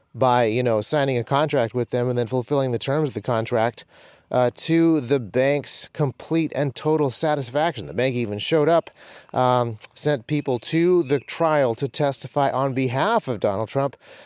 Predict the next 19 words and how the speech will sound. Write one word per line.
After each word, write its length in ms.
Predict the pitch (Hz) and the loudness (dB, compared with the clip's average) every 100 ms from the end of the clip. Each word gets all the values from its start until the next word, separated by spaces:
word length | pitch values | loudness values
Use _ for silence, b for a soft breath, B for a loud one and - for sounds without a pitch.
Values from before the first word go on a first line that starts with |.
| B _ | B _
but 280 | - 190 180 | 2 4 2
the 160 | 147 175 | 0 0
court 260 | 160 160 | 2 2
has 100 | 139 | 2
said, 220 | 120 131 127 | 2 2 2
"No, 520 | 175 160 139 139 135 | 2 4 4 2 0
uh, 180 | 131 127 | 0 2
that's 220 | 139 143 | 2 0
not 160 | 151 139 | 0 0
how 120 | 135 | 0
this 220 | 113 - | 0 -2
works. 440 | 143 135 117 - - | 0 0 0 -2 -4
The 100 | 110 | 0
government 560 | 165 180 160 120 - | 2 2 2 -2 -4
decides 720 | - 117 - 113 110 98 - - B B B B B B B B | -4 -2 2 2 2 2 -2 -4 B B B B B B B B
<laughs> 140 | B | B
what 240 | - 127 | 0 2
everything 540 | 123 151 147 - 139 117 | 4 4 2 2 0 2
is, 360 | 123 110 - | 2 2 0